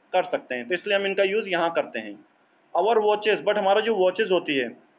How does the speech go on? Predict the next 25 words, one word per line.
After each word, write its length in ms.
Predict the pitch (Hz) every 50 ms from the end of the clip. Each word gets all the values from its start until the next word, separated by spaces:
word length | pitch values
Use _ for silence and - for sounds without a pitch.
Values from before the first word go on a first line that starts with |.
| _ _ _
can 200 | 196 208 214 208
record 380 | 190 196 196 202 214 220 208 220
the 80 | 214 214 - 202
time 200 | 196 202 202 208
in 120 | 208 196
second, 420 | - - 180 160 - 147 127 117 113 - - _ _ _
वो 60 | 165 170
सिर्फ 520 | - 220 240 143 139 - _ - 175 170 165
second, 440 | 170 - 165 165 165 196 202 226 220 - _ _ _ - 151
minute 320 | 170 180 196 208 208 220
और 100 | 220 -
आवर 320 | 151 165 165 175 185 190
में 100 | 190 190 185
ही 60 | 190
क्या 100 | 190 190
कर 80 | 180 160
सकता 300 | 160 - - 170 175 190
है, 80 | 226 - - - _ _ _ _ -
Time 260 | 160 151 160 165 160
को 120 | 160 180
measure, 320 | 170 165 160 156 175 202 180
record 340 | 165 - 175 196 220 233 233 - - _ _ _ _
कर 100 | - 196
सकता 380 | 180 - 139 - - - 117 104
है। 120 | 101 95